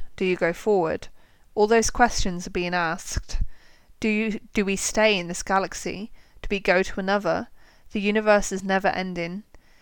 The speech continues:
The good news and the bad news, they have poss-, they have endless possibilities. It's liberating, it's exciting,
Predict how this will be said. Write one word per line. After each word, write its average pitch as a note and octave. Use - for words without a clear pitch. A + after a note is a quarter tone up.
The A3
good A3
news G#3+
and G#3+
the A3
bad E3
news, E3+
they G3
have F#3+
poss-, -
they G3
have F3+
endless G#3
possibilities. F#3+
It's -
liberating, G3
it's G3+
exciting, G#3